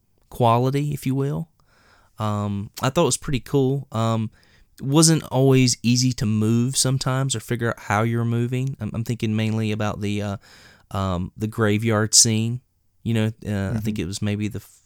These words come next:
Speaker 1: first graveyard scene where you're going to meet your brother Marcus. Um, that, that was a little tough moving around that graveyard 'cause you've got a,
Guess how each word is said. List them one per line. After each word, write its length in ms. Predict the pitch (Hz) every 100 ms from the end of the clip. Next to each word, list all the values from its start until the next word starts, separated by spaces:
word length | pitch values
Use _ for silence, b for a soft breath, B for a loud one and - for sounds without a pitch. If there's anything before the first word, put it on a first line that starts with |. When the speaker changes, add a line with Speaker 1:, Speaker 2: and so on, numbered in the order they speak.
| _ _ _ - - -
Speaker 1:
first 960 | - - - - - 113 117 - - - b b b
graveyard 480 | - 120 120 120 117
scene 260 | - 117 120
where 80 | 107
you're 80 | 107
going 180 | 110
to 40 | 107
meet 180 | 107 98
your 120 | 101
brother 400 | 104 107 104 104
Marcus. 640 | 104 104 104 120 - - - _ _ _ _ _ _ _
Um, 460 | 104 98 95 95 107 -
that, 220 | 113 98
that 120 | 120
was 120 | 127
a 60 | 127
little 180 | 123 107
tough 420 | - 127 117 -
moving 320 | 113 117 113
around 220 | 107 110
that 140 | 101 82
graveyard 460 | 107 113 110 107 113
'cause 120 | 110
you've 140 | 104
got 180 | 117 110
a, 100 | 104